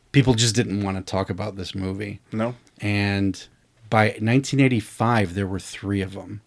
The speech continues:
Speaker 1: and a bunch of wannabes. You know, I remember one called,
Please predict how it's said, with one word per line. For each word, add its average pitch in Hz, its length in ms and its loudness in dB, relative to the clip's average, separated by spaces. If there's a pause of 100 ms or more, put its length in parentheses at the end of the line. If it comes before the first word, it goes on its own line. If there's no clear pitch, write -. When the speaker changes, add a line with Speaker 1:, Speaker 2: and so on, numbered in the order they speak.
Speaker 1:
and 104 140 -2
a 95 100 -4 (480)
bunch 110 260 4
of 104 100 2
wannabes. 101 760 -6 (280)
You 113 140 0
know, 104 240 -4
I 123 120 6
remember 131 300 8
one 120 200 4
called, 101 380 -2